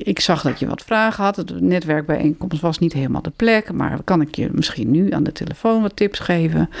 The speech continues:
Of wil je een afspraak maken?" Dus dat je ook, zeg maar, de, de, ik noem het een funnel. Van: hoe haal je je klanten naar je toe?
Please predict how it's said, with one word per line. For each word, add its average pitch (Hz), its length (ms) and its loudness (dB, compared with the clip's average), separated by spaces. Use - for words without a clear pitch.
Of 196 240 2
wil 135 80 -6
je 123 100 -14
een 170 80 -12
afspraak 180 420 -6
maken?" 156 400 -4
Dus 190 120 0
dat 190 160 2
je 170 120 0
ook, 175 300 2
zeg - 160 -8
maar, 160 220 4
de, 165 180 0
de, - 140 2
ik - 120 -8
noem 196 120 4
het 180 140 0
een 151 100 -2
funnel. 214 480 2
Van: 175 260 0
hoe 196 280 2
haal 190 240 2
je 175 120 4
je 156 100 2
klanten 175 540 0
naar 151 200 2
je 151 100 -2
toe? 262 240 4